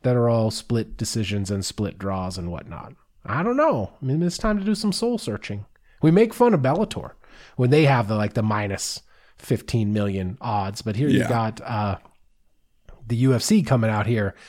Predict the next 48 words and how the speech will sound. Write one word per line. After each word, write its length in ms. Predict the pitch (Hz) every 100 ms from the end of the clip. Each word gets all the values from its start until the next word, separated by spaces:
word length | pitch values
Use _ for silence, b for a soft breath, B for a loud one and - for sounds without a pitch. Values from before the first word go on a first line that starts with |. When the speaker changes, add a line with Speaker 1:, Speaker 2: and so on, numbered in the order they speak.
| B -
Speaker 1:
with 140 | 110
a 40 |
bunch 200 | 101 107
of 80 | 110
minus 340 | 110 110 110 -
seven 320 | - 113 104
hundreds 380 | 160 143 101 110
and 120 | 101
whatnot. 520 | 98 98 98 95 - _ _ _ _ _ 104
And 140 | 104
we're 80 | 104
all 120 | 104
like, 240 | 101 95 107
"Great 400 | 175 202 190 143
show. 600 | 156 143 147 143 135 113
Well 500 | 98 156 190 185 151
done. 520 | 127 131 135 120 107
Very 300 | 185 226 240
exciting. 800 | 185 - 131 147 143 131 110 95
Should 200 | 147 127
do 140 | 165
it 60 | 151
every 260 | 151 147
year." 600 | 131 135 135 127 110 95 - b b b b -
I'm 80 | 92
just 200 | 120 -
saying. 360 | 185 190 156 139 _ _ _ _
I'm 80 | 85
just 200 | 87 123
saying. 240 | - 87 76
Speaker 2:
Y-, 120 | - - _ b
you 100 | 117
know 80 | 123
what 120 | 120
I 60 | 107
appreciate, 460 | 104 120 107 110
especially 400 | 95 - 131 117
about 280 | 101 92 98
Loopy's 380 | 113 131 101 87
performance 540 | 98 - 101 90 90
here, 140 | 98 90
is 80 | -
how 160 | 104
she 240 | 87 - 87
mixed 380 | 87 101 - -
the 100 | 95
martial 440 | 87 87 - 87
arts. 380 | 92 - -